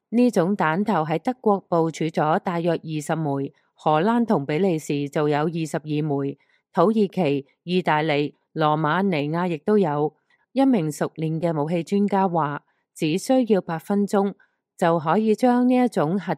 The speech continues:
彈掛上F三十五。阿吉拉爾仲深信，至少有四枚戰術核彈已經由美國本土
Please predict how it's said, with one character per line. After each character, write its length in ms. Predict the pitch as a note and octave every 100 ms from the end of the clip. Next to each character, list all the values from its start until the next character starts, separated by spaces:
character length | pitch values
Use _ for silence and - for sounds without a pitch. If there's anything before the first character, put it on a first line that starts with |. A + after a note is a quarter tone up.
| -
彈 280 | C#3+ D3 G3 _ _
掛 240 | - F#3 F3+
上 260 | F3 D3+ F3+
F 200 | G3+ G#3+
三 280 | - G#3+ G#3
十 120 | G3+
五。 360 | E3 D3 D3 D#3 - _ _ _
阿 160 | - F#3
吉 100 | A3
拉 200 | G#3+ A3
爾 280 | G#3 E3 D#3
仲 220 | E3 D3+
深 220 | D3 G3
信， 340 | G3+ F3+ D#3 D3 _ _
至 220 | - G3 F#3+
少 240 | - F#3
有 220 | A3 F#3
四 160 | G3 G3
枚 360 | F#3+ F3 D3
戰 240 | D3 G#3+ G#3
術 200 | G3 F3
核 180 | - E3+
彈 360 | - D3 D#3+ G3+ _ _
已 100 | E3
經 180 | E3 A3
由 160 | G#3 D3
美 220 | D3+ D3+
國 200 | G3 F3+ -
本 240 | D3+ E3+
土 340 | G3 D#3 F#3+